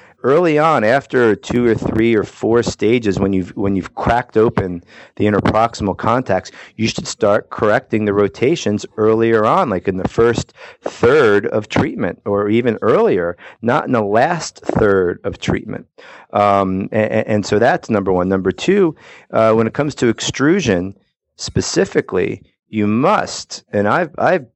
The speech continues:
proven this time and time again, even with my own mistakes. As, as, as recently as, you know, two thousand thirteen, I had a case where I was extruding,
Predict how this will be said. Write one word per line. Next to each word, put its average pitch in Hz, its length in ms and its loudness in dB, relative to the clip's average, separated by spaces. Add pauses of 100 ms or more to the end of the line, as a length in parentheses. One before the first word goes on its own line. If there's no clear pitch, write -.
(160)
proven 135 400 0
this 127 280 2
time 143 380 -2
and 135 100 -4
time 135 220 -2
again, 131 300 -2
even 143 320 0
with 131 160 0
my 120 160 2
own 143 240 2
mistakes. - 680 -2
As, 107 220 -2
as, 107 320 -2
as 104 200 -2 (160)
recently 135 520 0
as, 120 160 0 (340)
you 131 80 2
know, 117 60 4
two 170 160 -4
thousand 180 400 0
thirteen, 180 640 -2
I 117 100 2
had 123 180 0
a 110 60 2
case 165 480 -4
where 107 300 2 (240)
I 131 100 0
was 135 100 -2
extruding, 131 720 0